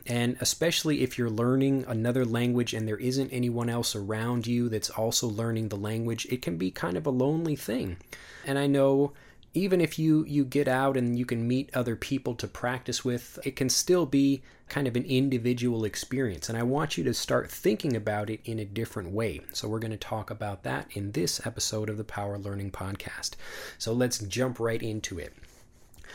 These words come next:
So what I want to talk about today is building a fluency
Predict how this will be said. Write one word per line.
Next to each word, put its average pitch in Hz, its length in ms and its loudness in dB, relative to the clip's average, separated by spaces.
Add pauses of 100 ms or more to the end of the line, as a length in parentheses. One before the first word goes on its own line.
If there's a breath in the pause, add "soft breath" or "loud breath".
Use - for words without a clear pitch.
(160 loud breath)
So 185 160 8
what 180 160 8
I 220 80 8
want 226 280 4
to 156 60 -8
talk 175 320 2
about 151 300 2
today 143 480 2
is 113 160 0
building 180 800 0
a 113 120 -2
fluency 165 1080 0